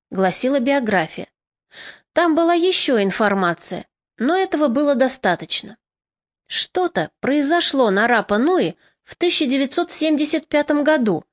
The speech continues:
когда четверо мужчин побывали здесь, будучи студентами. Проблема в том, что трое из них уже были мертвы, а четвёртый не хотел ничего говорить.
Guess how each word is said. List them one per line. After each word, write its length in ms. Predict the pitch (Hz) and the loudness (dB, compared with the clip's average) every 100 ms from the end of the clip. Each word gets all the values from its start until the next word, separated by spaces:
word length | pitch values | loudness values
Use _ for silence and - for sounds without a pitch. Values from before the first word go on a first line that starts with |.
| _ _ _ | _ _ _
когда 320 | 214 202 226 | -2 0 0
четверо 460 | - 226 208 208 | 2 0 0 0
мужчин 420 | 202 202 - 339 311 | 2 0 0 0 0
побывали 560 | 208 196 220 339 277 | 0 0 2 2 2
здесь, 380 | 196 175 185 - _ _ | 0 0 -2 -2 _ _
будучи 400 | 196 226 254 285 | -4 0 0 0
студентами. 800 | 311 - 330 254 170 160 156 - _ _ _ _ - - - - | -2 -2 0 2 0 -4 -10 -14 _ _ _ _ -20 -18 -18 -8
Проблема 460 | - 220 226 240 233 | 0 2 4 2 0
в 100 | - | -2
том, 320 | 339 349 330 _ _ | 0 0 0 _ _
что 300 | - - 240 | -12 -4 -2
трое 380 | 233 302 370 262 | 0 0 2 2
из 280 | - 220 208 | 2 0 2
них 300 | 214 175 - _ | 0 0 -8 _
уже 240 | 208 233 | 0 2
были 240 | 220 262 | 2 2
мертвы, 600 | 285 330 359 302 233 175 - _ _ _ _ | 2 2 0 -2 0 0 -6 _ _ _ _
а 120 | 196 | -2
четвёртый 580 | - 220 269 359 320 220 | -2 -4 0 0 0 0
не 100 | 220 | 2
хотел 360 | 240 220 320 330 | 0 0 0 2
ничего 380 | 311 311 285 | 0 0 0
говорить. 580 | 277 311 311 240 147 - | 2 2 2 0 -4 -12